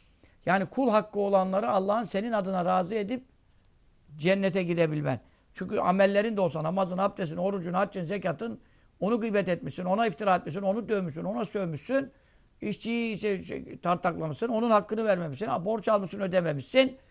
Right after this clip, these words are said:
Bunlar biriktiği zaman o namazını alır, bu haccını alır, bu zekatını alır, sen damdazlak kalırsın. "Etedrûne menil müflis." Müflis kimdir bilir misiniz? "Ya Resulallah," ne dedi? "İflas etmiş, işini batırmış, parası pulu kalmamışa derler." Yok.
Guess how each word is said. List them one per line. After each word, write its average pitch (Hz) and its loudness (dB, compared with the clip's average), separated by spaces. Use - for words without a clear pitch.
Bunlar 214 8
biriktiği 240 2
zaman 233 6
o 240 2
namazını 226 4
alır, 185 4
bu 226 4
haccını 233 0
alır, 180 2
bu 220 -6
zekatını 208 -2
alır, 233 0
sen 214 0
damdazlak 202 2
kalırsın. 240 -2
"Etedrûne 208 2
menil 202 -2
müflis." 139 -6
Müflis 208 -2
kimdir 202 -4
bilir 202 -2
misiniz? 131 -8
"Ya 185 2
Resulallah," 185 -2
ne 262 -4
dedi? - -4
"İflas 185 -4
etmiş, 196 -8
işini 196 -8
batırmış, 180 -4
parası 180 2
pulu 185 -6
kalmamışa 190 2
derler." 147 -2
Yok. 170 2